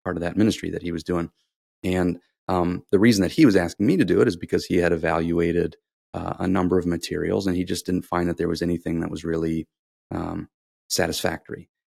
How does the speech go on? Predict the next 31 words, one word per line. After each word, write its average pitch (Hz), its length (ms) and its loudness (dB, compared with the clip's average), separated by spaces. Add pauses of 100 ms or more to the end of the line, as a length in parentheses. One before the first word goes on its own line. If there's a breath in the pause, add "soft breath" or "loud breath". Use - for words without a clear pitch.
(140)
And 90 140 -6
so, 90 500 2
um, 90 380 -4 (640)
you 120 80 -2
know, 87 100 -8
kind 90 220 -2
of 82 60 2
as 85 140 0
we 87 120 0
already 82 160 2
talked - 240 -6
about 82 160 -4
before, 120 320 6
there's 85 160 0
a 85 40 -2
lot 87 220 4
of, 85 240 0 (460)
um, - 200 -14
incomplete 123 560 4
studies 110 380 4
out 107 160 2
there. 107 160 4
There's 90 160 0
a 87 60 -2
lot 85 180 2
of 85 80 -2
people - 320 -4
who 85 140 -4
maybe 82 260 0
will 82 140 -4
grab 85 400 0